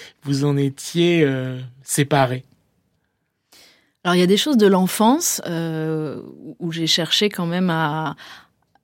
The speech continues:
Speaker 2: à voir ce qui nous rapprochait. Et c'est vrai que la, ce qui nous rapprochait le plus dans l'enfance, c'était le jeu.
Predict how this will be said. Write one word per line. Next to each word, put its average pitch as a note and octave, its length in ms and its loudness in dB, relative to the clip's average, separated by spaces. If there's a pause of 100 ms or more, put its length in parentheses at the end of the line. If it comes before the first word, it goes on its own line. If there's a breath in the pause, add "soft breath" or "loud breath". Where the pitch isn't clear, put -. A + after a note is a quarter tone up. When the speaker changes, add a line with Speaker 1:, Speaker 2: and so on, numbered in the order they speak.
(300)
Speaker 2:
à E3+ 100 -2
voir E3+ 480 0
ce - 80 -4
qui - 140 -6
nous E3 200 -4
rapprochait. F3+ 760 2
Et - 20 4
c'est F3+ 160 -4
vrai G#3 140 0
que G#3 100 -6
la, E3 320 2
ce - 80 -8
qui - 80 -2
nous F3+ 100 2
rapprochait F#3 400 0
le F#3 80 2
plus B3 300 -2
dans F#3 140 0
l'enfance, E3+ 340 -2
c'était E3+ 260 -4
le E3 140 0
jeu. E3 320 0